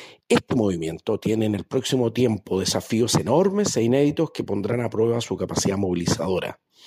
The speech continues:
de propuesta y de activa acción electoral para el plebiscito convocado para el domingo veintiséis de abril.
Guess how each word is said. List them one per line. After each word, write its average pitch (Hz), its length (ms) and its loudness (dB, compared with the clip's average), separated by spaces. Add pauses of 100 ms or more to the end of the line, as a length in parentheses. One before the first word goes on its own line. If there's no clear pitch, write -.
(240)
de 117 140 0
propuesta 147 580 2
y 139 120 0
de 131 80 2
activa 117 400 -2
acción - 480 -2
electoral 123 560 -2
para 113 240 0
el 107 100 -4
plebiscito 104 800 -2 (380)
convocado 123 800 0 (360)
para - 200 -4
el 104 100 -4
domingo 113 400 0
veintiséis 101 640 -2 (180)
de 110 80 -2
abril. 71 360 -4